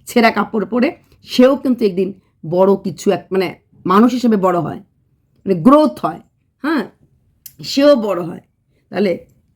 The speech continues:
যেই বাচ্চা জন্মায়, সে আজকে যদি দুই বছর থাকে, আঠারো বছর পরে কুড়ি বছর তার হবেই। হ্যাঁ,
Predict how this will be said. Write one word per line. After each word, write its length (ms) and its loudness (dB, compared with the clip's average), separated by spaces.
যেই 300 2
বাচ্চা 400 -2
জন্মায়, 460 -2
সে 180 -8
আজকে 360 -4
যদি 140 4
দুই 140 4
বছর 200 0
থাকে, 320 -4
আঠারো 320 0
বছর 240 0
পরে 200 0
কুড়ি 240 6
বছর 280 -2
তার 240 -4
হবেই। 800 0
হ্যাঁ, 240 0